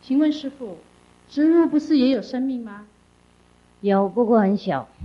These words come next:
Speaker 1: Tem, mas é muito pouco.
Speaker 2: 没有太多感觉。
Speaker 1: Não tem muito sentimento.
Speaker 2: 豆类这种水果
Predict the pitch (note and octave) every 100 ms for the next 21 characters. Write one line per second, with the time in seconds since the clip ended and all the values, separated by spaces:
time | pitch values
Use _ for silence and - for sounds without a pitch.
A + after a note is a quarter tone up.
0 | - - - C#4+ C#4+ E4+ E4+ D4+ C4+ A3+
1 | A#3+ B3 C#4+ C#4+ A3+ F#3 - _ _ _
2 | _ _ _ F#3 E3+ G3 F3 F3 E3+ F3
3 | D3+ C#3 C#3+ C3 - _ _ B3+ C4+ C4+
4 | B3+ D4 C#4+ C4+ C#4+ C#4 A3+ G3 F#3+ F#3
5 | F#3 - E3+ - - - _ _ _ _
6 | _ B3+ G#3 G3+ F#3 E3+ F3+ - C3+ C#3
7 | E3 E3 D#3+ - E3 E3 D#3+ C3 C3+